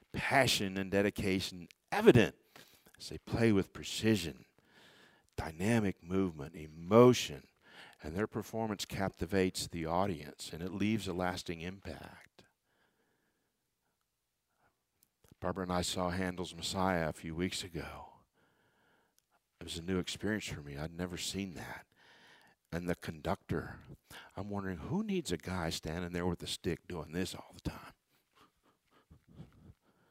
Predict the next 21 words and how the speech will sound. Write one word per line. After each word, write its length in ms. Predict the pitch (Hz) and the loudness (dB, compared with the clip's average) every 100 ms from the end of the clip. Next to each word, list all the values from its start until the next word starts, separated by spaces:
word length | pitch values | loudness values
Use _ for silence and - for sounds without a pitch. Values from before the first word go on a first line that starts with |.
| _ _ _ _ _ | _ _ _ _ _
He 180 | 123 147 | 4 6
was 160 | 156 | 6
so 420 | - 165 170 175 165 | 4 2 4 6 6
into 480 | 175 175 160 139 | 4 2 4 6
it. 160 | 113 - - - - - | 6 2 -8 -12 -6 4
I'm 200 | 190 214 | 4 6
watching 440 | 151 139 - 135 | 10 8 8 0
him 480 | 107 165 190 151 127 - | 0 4 4 4 -2 -4
as 180 | 135 123 | -4 4
much 260 | 147 147 | 4 4
as 140 | 143 123 | 0 -4
anything 500 | 151 175 170 175 175 | -4 -4 -4 -4 -2
else 400 | 185 190 147 - - - - - - - | -2 -4 -8 -14 -18 -18 -18 -20 -4 -2
because 320 | - 135 147 - - - - _ _ _ _ | 0 0 -2 -8 -14 -18 -20 _ _ _ _
he 180 | - 156 | 0 2
felt 760 | - - - - 180 226 - - | 2 -2 -6 8 10 10 8 2
it. 160 | 90 - | 2 2
He 120 | 120 | 0
felt 640 | - - - - 190 214 | 0 -6 -2 6 8 8
the 100 | - | 4
music. 420 | 165 190 208 123 | 2 4 4 2